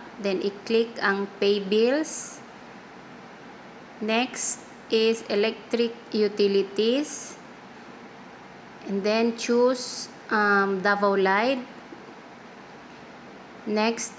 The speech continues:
is, i-fill in na nimo ang account number, amount sa imuhang bill, first name, and the last name. Make sure na ang account number is correct.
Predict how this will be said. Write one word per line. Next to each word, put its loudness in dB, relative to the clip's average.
is, 2
i-fill 4
in 4
na 4
nimo 4
ang 4
account 0
number, 2
amount 2
sa -4
imuhang 0
bill, 4
first 0
name, 0
and 0
the -2
last 0
name. 2
Make -2
sure 2
na 2
ang 0
account 0
number -2
is -6
correct. -2